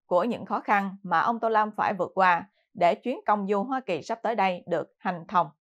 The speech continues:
Có những đánh giá cho rằng ông Tô Lâm đang ở trong tình thế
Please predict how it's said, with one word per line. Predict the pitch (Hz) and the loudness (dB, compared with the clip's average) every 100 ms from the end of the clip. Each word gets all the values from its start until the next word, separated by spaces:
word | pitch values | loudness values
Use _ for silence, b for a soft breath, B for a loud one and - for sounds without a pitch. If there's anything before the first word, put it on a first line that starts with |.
| _ _ _ _ _ - | _ _ _ _ _ 2
Có | 226 | 4
những | 339 190 208 | 4 -2 0
đánh | 220 | 2
giá | 233 190 294 | 2 0 2
cho | 269 | 2
rằng | 220 151 101 _ _ _ | 2 0 -2 _ _ _
ông | 214 208 202 | 4 4 2
Tô | 196 | 6
Lâm | 196 196 196 | 6 6 -2
đang | 233 262 | 2 2
ở | - 208 | 2 2
trong | 254 247 | 0 0
tình | 226 - | -2 -2
thế | 214 190 294 | 2 2 2